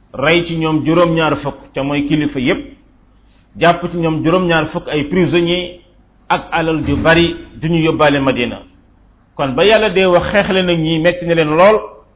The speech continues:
waaye résultat final ba gis nañ ji mu jur, mooy bari na lu ngeen bañ, fekk moo gën ci yéen. Ca loolu it sunu Borom bi mu naan,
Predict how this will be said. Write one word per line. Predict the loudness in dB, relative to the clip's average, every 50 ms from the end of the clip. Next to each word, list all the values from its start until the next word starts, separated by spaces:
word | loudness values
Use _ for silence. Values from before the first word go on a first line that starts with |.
| _ _ _ -6
waaye | -4 0 2
résultat | 2 2 2 2 0 2 0 0 0 0
final | -4 -4 -2 -2 -2
ba | -2 -2 -4
gis | -4 -6 -8 -8
nañ | -6 -4 -4
ji | -4 -2
mu | 0 0 0
jur, | 0 0 -2 -2 -6 -8 -12 -20 -20 _ _ _ _ _ -10
mooy | -6 -6 -4
bari | 0 0 2 2 2 0
na | -2 -2
lu | -2 0 0
ngeen | 0 0 0 0 -2 -2 0
bañ, | 0 0 0 0 -4 -8 -12 -20 _ _ _ _ _
fekk | -4 -4 -4 -4 -6
moo | -8 -6 -4 -4 -4
gën | -2 -4 -4 -4 -6
ci | -8 -8
yéen. | -8 -6 -6 -8 -10 -12 -20 _ _ _ _ _ _ _ _ _ _ _ _ _ _ _ _ _ _ -4
Ca | -2 0
loolu | 4 6 6 6 6 2
it | 0 -2
sunu | -4 -4 -2
Borom | -2 0 0 0 0 -2
bi | -2 -2
mu | -2 0
naan, | 2 2 2 2 0